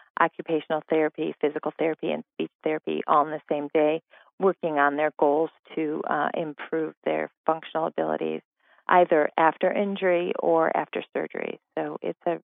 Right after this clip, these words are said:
really great program, and, uh, the p-, families are able to stay with the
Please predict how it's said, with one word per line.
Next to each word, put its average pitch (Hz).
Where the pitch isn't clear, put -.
really 214
great -
program, 156
and, -
uh, 160
the 180
p-, -
families 214
are 196
able 165
to 165
stay 160
with 165
the -